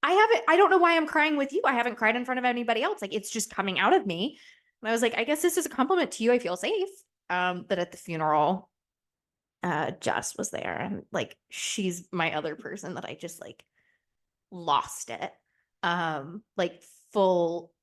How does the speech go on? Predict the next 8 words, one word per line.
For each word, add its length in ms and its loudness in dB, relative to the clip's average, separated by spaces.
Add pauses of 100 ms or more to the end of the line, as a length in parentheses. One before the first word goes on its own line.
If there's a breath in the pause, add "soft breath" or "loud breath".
(140)
ugly 520 -2
tears, 460 -6
the 100 -4
whole 200 -8
nine 240 -8
yards, 720 -6 (880)
cause 180 -16
she's, 680 -8